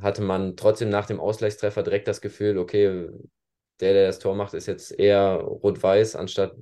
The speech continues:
Arminia, dass sie das Spiel komplett drehen, fand ich. Und das ist dann auch schon ein Zeichen, dass unsere Spieler, die reinkommen, äh, ja, nochmal noch mal alles ra-, reinhauen und, ähm, dem Team auch noch mal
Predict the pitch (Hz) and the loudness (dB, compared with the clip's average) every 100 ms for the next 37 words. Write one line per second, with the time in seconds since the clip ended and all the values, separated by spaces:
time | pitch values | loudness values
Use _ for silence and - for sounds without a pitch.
0 | - 95 98 104 101 92 - 92 92 - | -10 -4 -2 2 2 0 -2 -4 -4 -6
1 | 92 90 101 95 92 87 - 85 - 101 | -6 -2 0 0 0 -2 -4 -6 -4 -8
2 | _ _ - - - - 92 87 - - | _ _ -20 -20 -20 -10 0 0 2 2
3 | 87 85 - 98 98 95 90 95 92 95 | 4 4 2 2 0 0 -2 0 0 -4
4 | 92 - 87 92 92 95 92 90 90 92 | -6 -6 -6 -4 -4 0 2 2 2 0
5 | 98 98 92 90 87 90 90 90 92 82 | 2 0 0 -2 -2 -2 -2 -6 -4 -2
6 | 90 - - 92 98 92 92 90 - _ | -4 -6 -6 -4 0 2 2 0 -4 _
7 | _ _ _ _ _ _ _ - 90 78 | _ _ _ _ _ _ _ -8 -2 2
8 | 92 104 - 87 90 90 107 117 107 107 | 4 2 2 -2 0 0 2 4 4 4
9 | 104 95 98 92 87 95 95 95 95 92 | 4 2 -2 -4 -2 0 0 0 -2 -2
10 | 104 95 92 104 98 92 - | -4 -4 -4 -2 0 0 -2